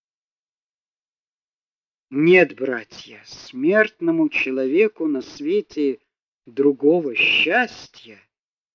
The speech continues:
как исполнить волю пославшего нас. Сегодня я счастлив.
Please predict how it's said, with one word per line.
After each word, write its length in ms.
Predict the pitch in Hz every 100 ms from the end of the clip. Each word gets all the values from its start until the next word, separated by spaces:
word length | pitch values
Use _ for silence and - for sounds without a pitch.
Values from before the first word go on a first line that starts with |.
| _ _ _ _ _
как 280 | 143 139 -
исполнить 880 | 117 - - 180 190 170 143 - 117
волю 680 | 110 165 196 170 147 120 - _ _ _ _ _ _ _
пославшего 960 | 131 - - 147 147 - - - 113
нас. 500 | 113 113 - - - _ _ _ _ _ _ _ _ _ _ _ _ _ _ _ _ _ _ _ _ _ _
Сегодня 840 | - - 127 143 131 135 131 - _ _ _ _ _ _ _ _ _
я 140 | - 131
счастлив. 840 | - - - - - - - _